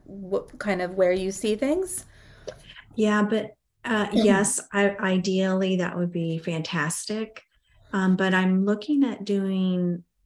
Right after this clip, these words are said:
Speaker 2: um, readings, um, and doing, like, um, uh, like, online classes, like, passive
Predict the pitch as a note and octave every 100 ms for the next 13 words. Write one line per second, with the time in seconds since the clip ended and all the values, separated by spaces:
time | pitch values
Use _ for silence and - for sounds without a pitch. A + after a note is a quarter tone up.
0 | - F3+ F3 E3+ E3 E3 D#3+ - A#3 G3+
1 | F3 F#3 F#3+ F#3+ F#3+ F#3 F#3 F#3 - -
2 | - _ _ _ F3+ E3+ E3 D#3+ D#3 D#3
3 | E3+ - _ _ _ - F3+ F3 F3 F#3+
4 | F3+ F3+ F3+ F3 E3 D#3+ - - D#3+ D#3
5 | D#3+ F3 F3+ F3+ F3 F3 _ _ _ _
6 | _ _ - - _ _ _ _ _ _
7 | - F3+ E3+ E3 D#3+ E3+ F3 F3+ E3+ F3
8 | F3 F3 F3+ F3 E3+ E3 - E3 E3+ -
9 | F3 E3 D#3+ - F3+ E3 - E3+